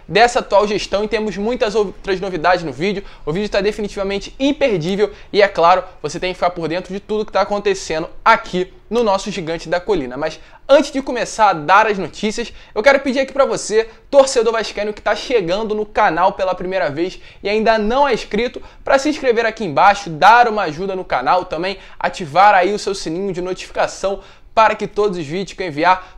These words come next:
possam chegar até você. E além disso, também vou pedir pra você deixar o seu like. E já que hoje se completam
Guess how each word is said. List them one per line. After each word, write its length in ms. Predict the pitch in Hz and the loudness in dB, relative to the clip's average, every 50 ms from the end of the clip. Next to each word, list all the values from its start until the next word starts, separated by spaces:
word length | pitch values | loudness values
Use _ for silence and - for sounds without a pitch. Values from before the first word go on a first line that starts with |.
| - - | -6 4
possam 400 | - 208 247 262 262 - 247 220 | 6 8 8 8 6 2 -4 -8
chegar 460 | - - 233 214 185 160 175 190 208 | -6 -4 -4 -4 0 2 2 4 4
até 320 | 220 208 208 - 196 214 226 | 2 0 0 -2 -2 -2 0
você. 480 | 240 254 - - - - 190 190 226 | -2 -2 -4 -6 -6 0 0 2 2
E 60 | 226 | 2
além 200 | 226 220 214 202 | 2 2 0 -2
disso, 360 | 160 131 160 190 202 196 - - - - - - - | -2 -2 -2 -4 -4 -4 -8 -14 -20 -20 -20 -10 -6
também 160 | 190 196 208 | -4 -2 -2
vou 80 | 202 202 | -2 -4
pedir 180 | - 185 202 | -4 -8 -6
pra 140 | - 220 208 | -2 -2 0
você 220 | 202 202 202 - | 0 -2 -4 -2
deixar 280 | 190 202 196 - 208 185 | -4 -4 -2 0 0 0
o 60 | 180 | 0
seu 220 | - - 185 160 151 | -2 -2 -2 0 4
like. 320 | 170 190 214 220 - - - - - - | 4 4 4 2 -2 -8 -18 -20 -14 -10
E 80 | - 131 | -8 0
já 200 | 208 233 254 269 | 4 4 4 4
que 160 | 262 - 214 | 2 0 4
hoje 260 | 220 233 240 208 202 | 4 4 4 4 -2
se 100 | - - | -8 -8
completam 560 | - 226 202 - 190 196 208 208 208 214 196 | -8 -8 -6 -2 2 2 2 2 0 -6 -8